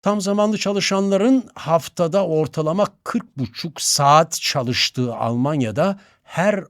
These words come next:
on bir kişiden biri kırk sekiz saatten fazla çalışıyor.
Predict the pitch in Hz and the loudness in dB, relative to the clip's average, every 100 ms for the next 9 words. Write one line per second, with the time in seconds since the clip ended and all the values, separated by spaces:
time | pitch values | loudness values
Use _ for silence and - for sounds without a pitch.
0 | _ - 170 208 202 135 110 117 101 117 | _ 0 2 4 2 -2 0 0 -2 -8
1 | - 117 113 101 107 120 196 - 113 - | -6 -6 -6 -6 -2 -2 -4 -8 -8 -6
2 | - 101 208 180 - 131 107 - 165 170 | -6 -6 -6 -6 -6 -6 -8 -8 -8 -4
3 | 127 101 98 95 - - - | -6 -6 -10 -10 -10 -12 -14